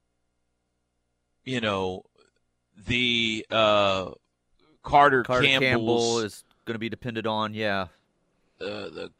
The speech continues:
Speaker 1: the Carson Atwoods. I thought I had
Speaker 2: Mm-hmm.
Speaker 1: my notes pulled up here, and I don't. Oh, here we go. I can look here. Um, I think you're figuring out who the,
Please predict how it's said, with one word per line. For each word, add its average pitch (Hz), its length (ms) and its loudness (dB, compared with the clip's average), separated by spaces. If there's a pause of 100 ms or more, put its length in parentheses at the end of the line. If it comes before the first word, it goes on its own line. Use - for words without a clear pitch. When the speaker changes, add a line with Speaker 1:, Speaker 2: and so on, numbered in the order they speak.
(100)
Speaker 1:
the 90 100 -10
Carson 139 540 0
Atwoods. 117 400 0
I 117 40 0
thought 120 200 0
I - 20 -2
had 110 120 0
Speaker 2:
Mm-hmm. 113 80 -6
Speaker 1:
my 98 120 -6
notes 95 300 -6
pulled 98 260 -6
up 95 140 -6
here, 104 100 -4
and 95 80 -8
I 92 60 -8
don't. 90 240 -10
Oh, 104 80 -6
here 101 180 -8
we 87 80 -10
go. 87 160 -10
I 92 120 -12
can - 140 -20
look - 160 -20
here. - 200 -18 (640)
Um, 127 560 6 (1120)
I - 80 2
think - 260 -6
you're 165 80 0
figuring 139 380 -2
out 120 180 0
who 120 120 0
the, 104 180 -2